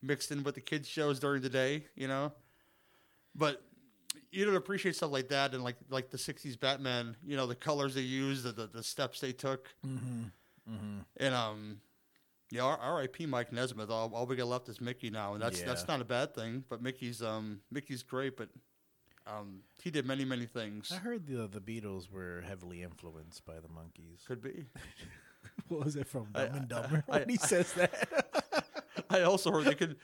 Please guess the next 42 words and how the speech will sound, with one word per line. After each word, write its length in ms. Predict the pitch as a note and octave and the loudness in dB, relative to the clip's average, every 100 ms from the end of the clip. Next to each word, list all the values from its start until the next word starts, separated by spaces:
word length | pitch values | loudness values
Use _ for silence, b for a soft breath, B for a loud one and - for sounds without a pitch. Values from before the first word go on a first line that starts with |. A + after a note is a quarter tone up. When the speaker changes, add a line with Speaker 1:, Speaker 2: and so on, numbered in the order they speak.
| B | B
Speaker 1:
they 80 | E3+ | -2
couldn't 260 | - G3 E3 | 2 0 2
play 140 | E3+ | 0
their 140 | D#3+ D3+ | 2 2
instruments 420 | F#3 - C#3 C#3+ | 0 -2 -2 -4
correctly, 380 | - C#3 C#3 C3+ | 0 0 2 0
according 340 | B2+ D3 C#3 | 0 0 0
to 40 | - | 0
Quincy 280 | D3 - C3 | -2 -2 0
Jones, 380 | C#3 E3 C3+ A#2+ | 4 4 2 2
you 60 | |
know, 140 | A#2+ A#2+ | 2 4
early 300 | C3 B2+ C3 | 4 4 4
on. 320 | D3 B2 B2+ | 4 4 0
<laughs> 1700 | - B2 - - _ _ - _ _ - _ _ - - - - - | -2 -6 -6 -10 _ _ -20 _ _ -20 _ _ -20 -20 -20 -20 -2
Quin-, 160 | C4+ B3 | 2 4
Quincy 380 | - B3 - G#3+ | 6 6 6 6
Jones 280 | G#3+ G#3+ | 8 8
laid 180 | G3 F#3+ | 8 6
it 60 | F#3+ | 8
out, 180 | G3 E3 | 6 8
man. 200 | D#3+ D#3+ B B B | 6 4 B B B
I 80 | D#3+ | 4
loved 320 | F3 G3 F#3 | 8 8 8
it. 320 | D3+ A#2 B2+ | 4 2 0
There's, 240 | C3 C#3+ C3+ | 4 4 4
I 120 | C#3+ | 2
forget 280 | C#3+ E3 F3+ | 2 -2 2
where 120 | F3 | 2
it 80 | E3 | 2
came 260 | E3 E3 | 0 0
from, 200 | D3 C3 A#2 | 2 2 4
but 80 | |
it 40 | A#2+ | 2
was 140 | B2 | 2
an 80 | B2 | 2
interview 320 | C#3 D#3 D#3+ | 2 0 2
or 120 | D#3 | 2
something 500 | C#3+ D3 C#3+ C#3 B2+ B2+ _ _ _ - | 2 0 0 -2 -2 -6 _ _ _ -8
where 140 | B2 | 0
he 120 | C#3 | 2
said 360 | C3+ D3 B2 A#2+ | 2 2 0 -4